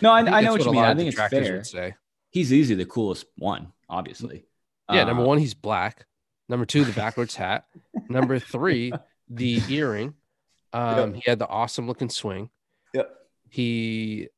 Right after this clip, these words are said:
Speaker 2: I thought,
Speaker 1: He
Speaker 2: I
Speaker 1: was
Speaker 2: think those
Speaker 1: great.
Speaker 2: uniforms
Speaker 1: He was
Speaker 2: are
Speaker 1: very
Speaker 2: pretty
Speaker 1: good.
Speaker 2: cool.
Speaker 1: He was a very cool outfielder. He made a lot of cool plays.
Speaker 2: Did
Speaker 1: Made
Speaker 2: he
Speaker 1: a lot
Speaker 2: hit
Speaker 1: of highlight reel plays.
Speaker 2: six thirty, I think? Six hundred thirty home runs, not,
Speaker 1: Something
Speaker 2: not
Speaker 1: like that,
Speaker 2: batted
Speaker 1: yeah.
Speaker 2: six thirty.
Speaker 1: He batted six thirty one year. <laughs>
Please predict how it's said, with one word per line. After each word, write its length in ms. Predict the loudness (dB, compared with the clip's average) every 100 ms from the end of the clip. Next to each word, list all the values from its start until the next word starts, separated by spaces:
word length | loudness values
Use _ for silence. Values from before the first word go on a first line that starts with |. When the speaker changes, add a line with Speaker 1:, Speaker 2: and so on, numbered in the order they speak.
| _
Speaker 2:
I 180 | -12 -10
thought, 220 | -4 -2
Speaker 1:
He 60 | 2
Speaker 2:
I 40 |
Speaker 1:
was 60 | 2
Speaker 2:
think 100 | 4
those 60 | 0
Speaker 1:
great. 140 | 0
Speaker 2:
uniforms 340 | 0 -2 -2 -2
Speaker 1:
He 40 |
was 40 | 2
Speaker 2:
are 20 |
Speaker 1:
very 100 | 2
Speaker 2:
pretty 140 | 2 -4
Speaker 1:
good. 80 |
Speaker 2:
cool. 240 | -4 -6 -10 _
Speaker 1:
He 80 | -2
was 60 |
a 40 | 0
very 120 | 0
cool 320 | 0 0 0
outfielder. 480 | -2 -4 -14 -14 -18 _ _
He 100 | 0
made 140 | 2
a 40 |
lot 120 | 2 0
of 60 |
cool 240 | 0 -2 0
plays. 400 | -4 -4 -10 _ _ _ _ _ _
Speaker 2:
Did 100 | 2 4
Speaker 1:
Made 20 |
Speaker 2:
he 40 | 6
Speaker 1:
a 20 |
lot 60 |
Speaker 2:
hit 60 | 4
Speaker 1:
of 60 | 2
highlight 300 | 0 0 0
reel 100 | 0
plays. 100 | 0
Speaker 2:
six 100 | 0
thirty, 400 | 2 2 0 -4 _
I 60 | -6
think? 320 | -4 -4 -6 _ _ _ _ _ _ _ -10
Six 220 | -2 2
hundred 180 | 4 4
thirty 220 | 2 2
home 180 | 2 2
runs, 220 | 0 0
not, 200 | -4 -4 -4 -2
Speaker 1:
Something 140 | 0
Speaker 2:
not 40 | 0
Speaker 1:
like 140 | 0
that, 60 | 0
Speaker 2:
batted 180 | 0 -2
Speaker 1:
yeah. 100 | -4
Speaker 2:
six 200 | -6 -8
thirty. 360 | -10 -10 -12 -16 _ _ _ _ _ _ _ 0
Speaker 1:
He 80 |
batted 300 | 4 4 2
six 200 | -4 -6
thirty 280 | -4 -2 -2
one 180 | -4 -6
year. 200 | -6
<laughs> 60 | -2